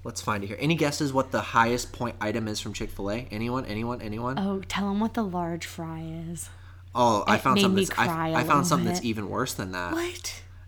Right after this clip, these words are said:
Speaker 1: The chocolate chip cookie. Any guesses how many
Speaker 2: How
Speaker 1: points
Speaker 2: many
Speaker 1: that is?
Speaker 2: points?
Speaker 1: Eighteen points.
Speaker 2: That's how much a large fry is. It's like
Speaker 1: A,
Speaker 2: my whole day of
Speaker 1: a
Speaker 2: eating.
Speaker 1: fudge brownie is nineteen points.
Speaker 2: Oh my gosh.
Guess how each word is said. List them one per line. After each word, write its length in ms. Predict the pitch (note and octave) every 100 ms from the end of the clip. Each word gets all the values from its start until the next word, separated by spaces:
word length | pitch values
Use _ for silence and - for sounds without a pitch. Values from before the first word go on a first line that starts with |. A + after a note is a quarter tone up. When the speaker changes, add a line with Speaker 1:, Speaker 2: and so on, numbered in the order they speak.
| -
Speaker 1:
The 120 | A#2+
chocolate 540 | - - B2 B2 E3
chip 300 | D#3+ D#3+ -
cookie. 400 | - A#2 C#3+ D3
Any 160 | B2 C3+
guesses 300 | A2+ B2+ C#3
how 120 | B2+
many 200 | B2 B2 -
Speaker 2:
How 80 | -
Speaker 1:
points 160 | G#3
Speaker 2:
many 100 | G#3
Speaker 1:
that 60 | D3
is? 80 | F#3+
Speaker 2:
points? 400 | F#3+ - - -
Speaker 1:
Eighteen 640 | B2+ F3+ - - E3+ F3
points. 400 | D#3 - D#3 A2+
Speaker 2:
That's 160 | C#4+ C#4
how 80 | D#4+
much 180 | E4 D#4
a 40 |
large 340 | C4+ B3 B3+
fry 340 | - - G#3 G#3
is. 340 | G3 F3+ -
It's 140 | - -
like 100 | C4+
Speaker 1:
A, 40 |
Speaker 2:
my 120 | C4
whole 320 | C4 - B3+ A#3+
day 240 | G#3+ G3
of 100 | F3
Speaker 1:
a 60 | C#3
Speaker 2:
eating. 140 | F3
Speaker 1:
fudge 260 | D3 D3+ C#3+
brownie 300 | C3+ C#3 A#2+
is 100 | G#2+
nineteen 760 | A2 A2+ B2 B2+ - B2+ C#3
points. 520 | C3 G#2 F#2 F2+ -
Speaker 2:
Oh 140 | E3+ D#3+
my 200 | D#3+ E3+
gosh. 680 | D#3+ F3 E3 E3 - - -